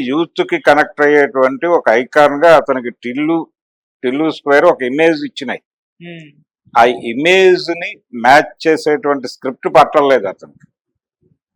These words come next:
Speaker 1: అలాంటి స్క్రిప్ట్ పడితే తప్ప అతనికి వర్కౌట్ అవ్వదు. అతని మీద నడిచే కథలు కాదు, ఇతన్ని వాడుకుని అతనికి బలాన్ని ఇచ్చేటువంటి కథలు వస్తే తప్ప అతను, అతని సినిమాలు వర్కౌట్ అవ్వవు బాక్స్ ఆఫీస్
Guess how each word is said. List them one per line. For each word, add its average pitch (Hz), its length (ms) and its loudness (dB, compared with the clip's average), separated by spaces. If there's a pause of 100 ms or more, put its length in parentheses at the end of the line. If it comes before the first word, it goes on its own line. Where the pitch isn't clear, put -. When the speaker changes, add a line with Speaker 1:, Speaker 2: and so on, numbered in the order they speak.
Speaker 1:
అలాంటి 139 380 2
స్క్రిప్ట్ - 480 -8 (120)
పడితే 151 340 2
తప్ప 147 340 0
అతనికి 127 520 -2
వర్కౌట్ 123 500 0
అవ్వదు. 110 180 -2
అతని 151 340 0
మీద 156 340 0 (140)
నడిచే 151 280 0
కథలు 139 440 2
కాదు, 107 160 -2 (800)
ఇతన్ని 160 360 2
వాడుకుని 147 640 2
అతనికి 165 540 2
బలాన్ని 151 360 6
ఇచ్చేటువంటి 143 640 -4
కథలు 139 280 0
వస్తే 139 240 -2
తప్ప 123 300 0
అతను, 127 460 -2 (760)
అతని 135 260 -2
సినిమాలు 156 420 2
వర్కౌట్ 143 460 2
అవ్వవు 143 220 2 (100)
బాక్స్ 123 220 0
ఆఫీస్ 131 280 0